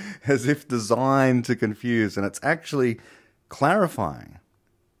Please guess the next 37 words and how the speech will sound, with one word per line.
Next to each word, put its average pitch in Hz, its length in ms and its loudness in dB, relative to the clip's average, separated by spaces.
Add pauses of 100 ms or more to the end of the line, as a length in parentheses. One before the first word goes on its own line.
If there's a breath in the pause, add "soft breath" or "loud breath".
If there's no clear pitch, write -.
(160)
Oh, 156 180 8
I - 20 8
would 107 140 -2
love 82 180 -4
to 73 60 -20
be 67 100 -18
able - 120 -14
to - 100 -20
speak - 320 -16
to - 60 -20
him, - 180 -20
you 78 80 -14
know, 82 120 -10
and - 100 -8
say 214 280 0
that 117 200 0 (680 loud breath)
the 120 200 2
only 220 260 4
time 160 280 0
I 156 60 4
was 131 220 2
relieved 135 640 4
of 117 140 -2
my 127 240 0
confusion 127 640 -2
about 110 260 0
what's 107 160 -6
really 117 260 -2
going 107 340 -2
on 107 100 -2
in 104 80 -4
quantum 113 340 -8
mechanics 92 480 -8
was 110 160 -8
to 113 140 -6
read 135 520 0
about 104 640 -4